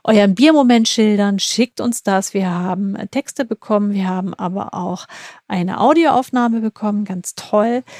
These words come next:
Das werden wir natürlich einbinden und versuchen zu beantworten. Wir stellen uns vielleicht auch noch Fragen und wir sch-,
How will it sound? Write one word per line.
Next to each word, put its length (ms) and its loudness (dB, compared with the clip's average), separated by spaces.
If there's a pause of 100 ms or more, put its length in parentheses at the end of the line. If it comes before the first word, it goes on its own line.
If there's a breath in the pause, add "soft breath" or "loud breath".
(340 loud breath)
Das 340 0
werden 340 4
wir 120 2
natürlich 540 -2
einbinden 640 -2
und 160 -2
versuchen 340 0
zu 160 -6
beantworten. 720 -4
Wir 160 0
stellen 420 -6
uns 240 -2
vielleicht 400 2
auch 100 0
noch 120 0
Fragen 460 -6
und 240 -4
wir 80 -2
sch-, 160 -8